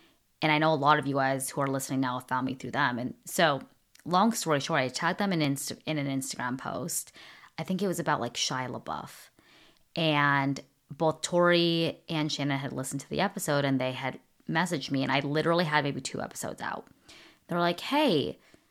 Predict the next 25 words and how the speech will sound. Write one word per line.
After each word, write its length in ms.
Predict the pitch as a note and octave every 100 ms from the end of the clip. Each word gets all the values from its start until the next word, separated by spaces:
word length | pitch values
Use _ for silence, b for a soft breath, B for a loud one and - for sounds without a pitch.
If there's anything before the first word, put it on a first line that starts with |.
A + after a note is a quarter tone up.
| b _ _ -
I 180 | D3+
liked 280 | D3+ D#3 -
your 160 | D#3 C#3
episode 340 | G#3+ A3 G3+
on 120 | D#3+
Shia 260 | D3 C#3 B2+
LaBeouf. 260 | C3+ F#3+ -
Do 60 |
you 60 | C#3+
wanna 140 | C3+
come 200 | C3 C3+
on?" 360 | D3 C#3+ A#2 - _ -
And 120 | D#3+
at 120 | D#3+
that 220 | F#3 -
point, 560 | - - F3 D3+ D3 - - - _ - - - - - -
it, 400 | D#3+ C3+ F2+ - - - - -
I 160 | E3+ F3
was, 320 | D#3+ D3+ C3+
like, 260 | D3 B2+ - - - G3
geeking 400 | - D#3+ - A#2
out. 160 | G#2+
I 20 | A2+
was 160 | B2+
like, 200 | G#2+ A2